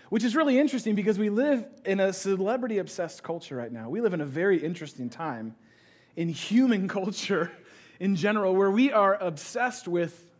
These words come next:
celebrities. And we have had this really interesting dynamic in relationship with people that we don't know, that we idolize,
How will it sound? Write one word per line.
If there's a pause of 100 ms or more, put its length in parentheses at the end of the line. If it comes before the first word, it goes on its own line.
celebrities. (800)
And
we
have (320)
had
this
really
interesting
dynamic
in
relationship
with
people
that
we
don't
know,
that (600)
we (220)
idolize,